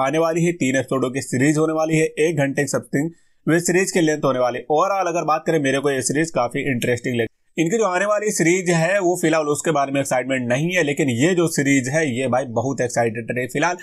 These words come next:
सीन लेवल आपको अच्छे खासे देखने को मिलेंगे, साइना खत्री ठीक ठाक अंदाज में नजर आने वाली है। इसमें आपको कह सकते हैं पूरे एपिसोड में फिलहाल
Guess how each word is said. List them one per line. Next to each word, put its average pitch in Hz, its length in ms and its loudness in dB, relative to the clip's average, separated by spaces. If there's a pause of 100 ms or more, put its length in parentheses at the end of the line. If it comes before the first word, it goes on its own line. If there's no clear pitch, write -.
(240)
सीन 175 260 2
लेवल 180 200 0
आपको 165 240 0
अच्छे 151 320 0
खासे 143 300 -2
देखने 131 280 0
को 131 120 -2
मिलेंगे, 156 320 0
साइना 127 280 -2
खत्री 139 320 -2
ठीक 156 240 -2
ठाक 131 180 0
अंदाज 123 320 0
में 151 140 -2 (440)
नजर 147 340 0 (140)
आने 131 200 -2
वाली 127 300 0
है। 143 160 -2
इसमें 165 260 0
आपको 160 240 0
कह 143 140 0
सकते 143 240 -2
हैं 156 100 2
पूरे 135 280 0
एपिसोड 135 280 -2
में 143 80 -2
फिलहाल 127 300 -2